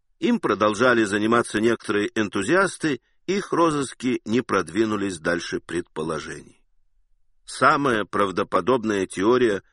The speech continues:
относительно идентификации личности Джека-потрошителя принадлежит автору и радиоведущему по имени Дэниел Фарсон. Источником его расследования стали заметки сэра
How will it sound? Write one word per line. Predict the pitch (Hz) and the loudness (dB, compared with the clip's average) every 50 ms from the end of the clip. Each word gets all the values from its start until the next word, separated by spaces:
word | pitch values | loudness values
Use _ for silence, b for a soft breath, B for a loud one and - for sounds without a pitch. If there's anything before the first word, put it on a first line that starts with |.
| _ _ _ _ _ | _ _ _ _ _
относительно | - 101 - - 110 107 - - 139 123 - 117 113 113 113 - | -6 -4 0 0 -2 -2 0 -4 -4 0 2 2 2 2 0 0
идентификации | _ 123 120 107 117 110 110 - 110 - - 113 - - 127 123 117 - - - 104 98 | _ -2 2 2 0 0 0 -4 -8 -4 -4 -4 0 2 2 2 2 0 -4 -4 -4 -2
личности | 101 113 117 107 - - 101 95 90 - - 95 95 | 0 -2 -2 -4 -4 -6 -4 -4 -6 -6 -6 -6 -6
Джека-потрошителя | 78 69 92 110 110 - - 90 - 87 82 - 87 85 82 - 156 156 - - 98 85 80 78 - _ _ _ _ _ _ _ _ _ _ _ | -6 -2 -2 -2 -2 -2 -4 -6 -6 -8 -8 -4 -4 -6 -4 -4 -6 -4 -4 -4 -4 -4 -6 -8 -12 _ _ _ _ _ _ _ _ _ _ _
принадлежит | - 120 123 127 139 127 110 123 131 123 139 170 165 - _ - | 0 2 4 4 2 2 2 0 0 2 2 0 0 0 _ 0
автору | 165 185 185 - - - 165 156 156 156 - | 2 2 2 -2 -2 -2 -2 0 0 -2 -2
и | - - 127 131 | -2 0 2 2
радиоведущему | 151 165 156 135 143 131 120 131 131 135 170 180 - - - - 143 143 139 120 | 4 2 2 2 2 2 2 2 2 4 4 2 2 0 -4 -2 0 0 -2 0
по | - 127 127 | 0 0 2
имени | 143 151 151 147 143 143 143 135 - - | 2 0 0 0 0 0 0 0 -2 -4
Дэниел | - 196 127 131 135 131 131 131 127 | -2 0 2 2 4 4 2 2 2
Фарсон. | 120 - - 131 120 90 - - - - - - - _ _ _ _ _ _ _ _ _ _ _ _ _ _ _ _ _ _ _ | 0 2 2 2 2 2 -2 -8 -12 -14 -14 -14 -16 _ _ _ _ _ _ _ _ _ _ _ _ _ _ _ _ _ _ _
Источником | - 123 143 - - - - 190 202 - - - 104 90 - 92 87 90 | -2 -2 -2 -2 -6 0 2 2 2 2 -2 -6 -6 -4 -2 -4 -4 0
его | 85 107 131 165 | 0 2 2 4
расследования | 156 127 110 - - 139 190 208 165 143 113 95 87 82 80 78 | 4 4 2 0 2 2 2 2 2 0 0 0 -2 -2 -4 -6
стали | - - - 151 156 151 151 | -6 -2 0 0 0 0 0
заметки | 131 135 139 139 165 185 175 - _ - 151 | 0 0 2 2 2 0 0 -2 _ -2 -2
сэра | 143 - - 165 160 156 147 143 123 | -2 0 0 0 2 4 2 2 0